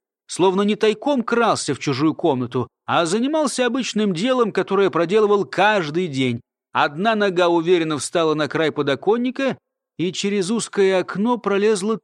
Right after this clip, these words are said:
туловище, облачённое в белую рубаху. За ним появилась и голова с копной соломенного цвета волос.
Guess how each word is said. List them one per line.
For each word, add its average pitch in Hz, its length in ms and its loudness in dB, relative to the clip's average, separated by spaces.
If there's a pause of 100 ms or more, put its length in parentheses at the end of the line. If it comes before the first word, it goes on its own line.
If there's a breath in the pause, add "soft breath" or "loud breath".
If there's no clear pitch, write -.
туловище, 139 840 0
облачённое 180 720 -2
в 127 100 -6
белую 180 360 0
рубаху. 147 600 -4 (640)
За 131 300 -2
ним 226 340 -2
появилась 254 640 -2
и 240 80 -2
голова 180 920 0
с - 120 -6
копной 175 500 -2
соломенного 151 840 -2
цвета 147 380 -2
волос. 143 600 -2